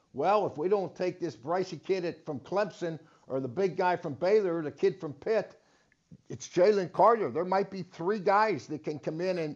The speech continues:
and we know are gonna be an impact. So we better take,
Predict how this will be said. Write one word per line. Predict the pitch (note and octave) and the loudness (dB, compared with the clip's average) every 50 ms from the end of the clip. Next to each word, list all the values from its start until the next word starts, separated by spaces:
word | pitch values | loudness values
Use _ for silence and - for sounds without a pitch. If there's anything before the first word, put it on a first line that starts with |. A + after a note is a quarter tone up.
| - - | -8 -8
and | D3+ D3 C#3+ | -8 -6 -4
we | D3+ D#3+ | -4 -4
know | D#3+ E3+ F3 F#3+ | 2 2 4 4
are | F3+ E3+ | 2 2
gonna | C#3+ F#3 F3+ E3+ | 0 -2 -4 -2
be | D3 F3+ F#3 F3 | 0 0 0 0
an | E3+ | 2
impact. | G3 A3+ A#3 - - E3 D3 A2 F2+ - - - _ _ _ _ _ _ _ _ | 0 0 -2 0 0 0 0 0 -2 -6 -10 -18 _ _ _ _ _ _ _ _
So | - - E3+ E3 D#3+ D#3+ D#3+ D3+ D3+ D3 - - _ _ _ _ _ - - | -2 4 6 8 8 8 8 6 4 2 0 -6 _ _ _ _ _ -8 -4
we | D#3 G3 G#3 | -4 -4 -2
better | E3+ D#3 A3+ A#3 A3+ G3 - | 2 4 6 6 6 4 0
take, | - - F3+ D#3+ D3+ - | -2 -2 -2 -2 -2 -4